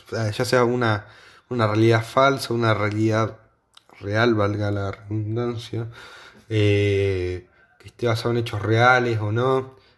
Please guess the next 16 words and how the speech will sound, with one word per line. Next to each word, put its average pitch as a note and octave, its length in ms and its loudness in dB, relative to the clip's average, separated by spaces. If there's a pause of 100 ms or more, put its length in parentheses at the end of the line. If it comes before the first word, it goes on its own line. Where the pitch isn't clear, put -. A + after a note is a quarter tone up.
(640)
no D3 280 -6
tiene D3+ 280 0
nada D#3+ 140 4
que C#3+ 80 4
ver D#3 120 4
siempre C#3+ 480 -2
y B2 60 -4
cuando D3 540 -2
esté - 920 -8
convenciendo A2+ 840 -4
al A#2+ 440 0
lector B2 600 0
de B2 260 4
que B2 340 -2 (720)
esa A2 300 -4
realidad G#2+ 540 0